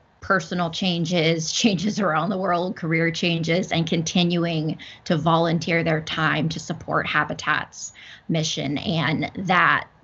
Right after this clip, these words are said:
to me, has been incredibly inspiring, um, just to see how many people, um,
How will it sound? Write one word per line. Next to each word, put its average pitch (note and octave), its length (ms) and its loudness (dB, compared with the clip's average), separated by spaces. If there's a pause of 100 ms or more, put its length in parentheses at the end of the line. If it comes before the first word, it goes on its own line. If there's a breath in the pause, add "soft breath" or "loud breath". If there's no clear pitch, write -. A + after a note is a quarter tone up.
(380)
to F3+ 120 -4
me, G#3+ 280 4
has D#3+ 160 -4
been E3 200 -2
incredibly D#3 520 0
inspiring, D#3 840 -4
um, D#3 400 -2
just D#3+ 380 -2
to - 60 -8
see F3 640 2
how - 280 2
many D#3+ 360 0
people, D3+ 640 -2 (320 loud breath)
um, C#3+ 460 2